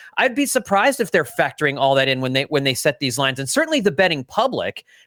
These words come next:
doesn't have that top of mind when they're looking at these two teams and, and they're, and they're putting money on the forty-niners. So that's,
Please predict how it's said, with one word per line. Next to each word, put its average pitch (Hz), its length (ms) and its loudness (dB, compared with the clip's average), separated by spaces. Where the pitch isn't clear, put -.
doesn't 180 380 0
have 147 260 -2
that 120 260 0
top 139 280 0
of 110 100 -4
mind 127 400 0
when 139 160 0
they're 139 140 2
looking 156 340 0
at 131 140 -4
these 131 180 0
two 127 220 -2
teams 127 340 -2
and, 113 140 -2
and 120 360 -2
they're, 110 140 -2
and 127 180 -2
they're 120 120 2
putting - 280 -6
money 123 280 -2
on 113 240 0
the 110 40 -4
forty-niners. 110 640 -2
So 123 120 0
that's, 180 260 0